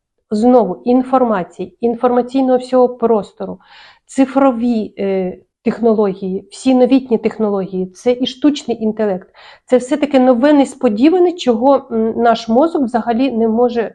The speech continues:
е, відразу осягнути. Це новий світогляд взагалі, це, е, розвиток інтелекту.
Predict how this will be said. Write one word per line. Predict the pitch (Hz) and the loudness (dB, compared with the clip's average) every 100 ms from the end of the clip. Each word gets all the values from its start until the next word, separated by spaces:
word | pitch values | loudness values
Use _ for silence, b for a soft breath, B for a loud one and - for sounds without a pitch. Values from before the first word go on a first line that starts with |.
| - | -8
е, | 214 | -8
відразу | 202 208 214 226 233 233 | -4 -4 0 0 0 -4
осягнути. | 202 - 196 233 - - B B B B _ | -10 -12 -6 -4 -4 -6 B B B B _
Це | - 262 285 247 | -6 2 2 4
новий | 240 247 277 | 4 4 2
світогляд | - 262 254 285 196 190 190 | 0 -6 2 2 2 -6 -10
взагалі, | 190 - 185 196 175 - _ | -14 -14 -10 -8 -10 -12 _
це, | - 240 240 247 | 2 4 4 0
е, | 226 214 | -4 0
розвиток | 262 269 254 247 240 | 0 0 -4 -4 -2
інтелекту. | 254 240 247 240 254 247 - 175 | -2 -2 0 2 2 -2 -12 -20